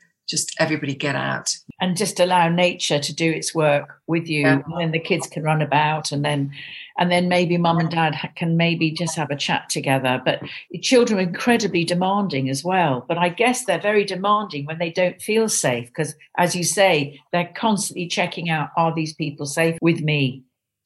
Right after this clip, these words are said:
Speaker 1: Yeah, and I think that that's a massive problem at the moment, because everything in the news and everything everywhere is fear-based.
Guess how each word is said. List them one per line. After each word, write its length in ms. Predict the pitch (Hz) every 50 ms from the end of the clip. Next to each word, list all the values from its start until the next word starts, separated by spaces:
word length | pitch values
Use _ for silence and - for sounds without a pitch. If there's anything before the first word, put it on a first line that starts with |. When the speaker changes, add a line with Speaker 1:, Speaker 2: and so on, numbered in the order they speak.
| _ _ _ 202
Speaker 1:
Yeah, 300 | 208 202 180 170 170 -
and 120 | 185 190
I 100 | 196 196
think 300 | 196 190 226 220 202 -
that 120 | 180 170 -
that's 220 | 160 151 - -
a 100 | 175 175
massive 420 | 175 180 185 190 - - 175 - -
problem 280 | 190 175 170 170 160
at 80 | - -
the 80 | 156
moment, 300 | 156 160 156 165 170 170
because 480 | - 175 - 175 165 151 - - - -
everything 460 | - 170 170 175 170 - - 170 165 160
in 100 | 160 156
the 80 | 156
news 400 | 156 160 165 170 170 170 160 165
and 100 | 160 139
everything 380 | 139 156 156 156 - 156 147 -
everywhere 480 | - 170 165 175 165 156 143 139 139 135
is 220 | 139 139 139 -
fear-based. 800 | - - 165 165 156 151 - 104 - - - - - - - -